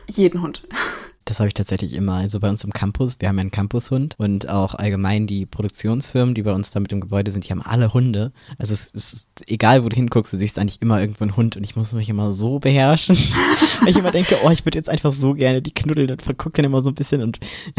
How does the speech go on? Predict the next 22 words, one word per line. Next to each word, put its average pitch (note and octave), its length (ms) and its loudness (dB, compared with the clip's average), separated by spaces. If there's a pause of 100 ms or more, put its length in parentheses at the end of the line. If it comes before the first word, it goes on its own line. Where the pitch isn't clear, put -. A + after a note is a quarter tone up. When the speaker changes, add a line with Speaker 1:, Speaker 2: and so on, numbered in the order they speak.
(200)
Speaker 2:
<laughs> - 600 0
denke C#3+ 180 2
immer C3+ 200 -2
so, C#3+ 140 -4 (280)
komm B2 140 -2
schon B2 160 -2
her, A#2+ 300 0
komm, B2 260 -6
komm, C3+ 140 -4 (100)
gu-, - 140 -10
guck D3+ 180 -2
in D3 60 0
meine D3 180 -6
Richtung, C#3 260 -8
komm. - 180 -8
Speaker 1:
Ja. F4 300 2 (1900)
Speaker 2:
Klar, A#2+ 400 0 (180)
sie A#2+ 140 -4
sprechen A#2+ 380 -2
nicht C3+ 180 -4
mit C3 100 -6
einem, B2 340 0